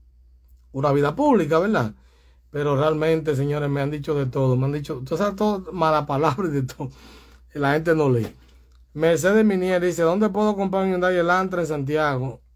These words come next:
Dos mil dieciséis en adelante". Bueno, realmente yo no tengo dealer así en Santiago que conozca. Kevin dice que Dominicana ganó ocho a tres. Ah, qué bueno.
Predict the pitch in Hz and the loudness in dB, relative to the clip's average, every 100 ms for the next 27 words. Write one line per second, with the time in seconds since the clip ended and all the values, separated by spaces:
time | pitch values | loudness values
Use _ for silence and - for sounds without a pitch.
0 | _ 127 135 147 170 151 156 160 143 127 | _ -6 -4 -2 -2 0 0 2 2 0
1 | 123 123 135 131 110 104 _ _ _ - | -2 -2 0 0 -2 -6 _ _ _ -14
2 | 135 135 156 160 147 151 151 143 151 147 | -6 -4 -2 -2 -2 -2 -4 -4 -4 -2
3 | 139 151 147 127 143 131 131 113 127 135 | 0 0 -2 -2 -2 -2 -2 -4 -2 0
4 | 123 113 - _ - - - 127 135 131 | -2 -4 -10 _ -20 -20 -14 -10 -4 0
5 | 151 151 123 - - _ _ - - - | 2 2 -2 -14 -20 _ _ -20 -20 -20
6 | _ 165 180 196 196 202 185 175 165 160 | _ 0 2 2 2 0 2 2 2 2
7 | 151 165 185 175 165 170 185 190 147 131 | 2 0 0 0 0 0 0 -2 -4 -2
8 | 143 139 156 156 139 127 120 110 104 | -2 -2 -2 -4 -2 -2 -2 -4 -8